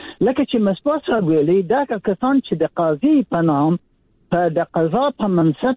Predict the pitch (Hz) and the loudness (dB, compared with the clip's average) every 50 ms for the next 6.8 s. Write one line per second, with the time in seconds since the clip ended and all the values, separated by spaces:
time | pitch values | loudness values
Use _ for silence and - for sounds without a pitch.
0 | - - - 160 131 151 185 202 - - 202 170 151 - - 165 143 135 143 143 | -6 -6 -6 -2 0 0 0 0 0 0 -2 -2 -2 -2 -2 0 2 2 0 0
1 | - - 262 262 208 170 165 160 180 185 202 196 - - - - - _ - - | -2 -2 0 2 2 0 0 0 0 0 0 0 -2 -8 -16 -20 -20 _ -6 -6
2 | 147 165 - - 233 262 277 247 220 190 170 160 151 - - 240 294 294 214 - | -6 -6 -2 -2 0 0 2 2 0 0 0 0 -2 -2 -2 0 0 0 0 -2
3 | - 220 214 185 151 139 135 131 - 120 117 - - 240 277 - - 269 240 170 | -2 -2 0 0 0 -2 -4 -6 -6 -6 -6 -4 -2 -4 -4 -2 -2 -2 -4 -2
4 | - 175 147 - - 185 170 165 175 208 277 302 311 - 277 240 294 311 302 269 | -2 -2 -2 -2 0 0 0 0 0 0 0 -2 -2 -4 -4 -2 -2 0 0 -2
5 | - - - - _ _ _ 190 190 185 - - 208 202 214 220 202 180 202 190 | -4 -6 -14 -20 _ _ _ -2 -2 -2 -2 -2 -2 0 0 0 0 0 -2 -2
6 | 190 175 190 180 175 156 - 175 160 147 147 135 - 135 123 220 | 0 0 0 0 0 0 0 0 0 0 0 0 0 -2 -2 0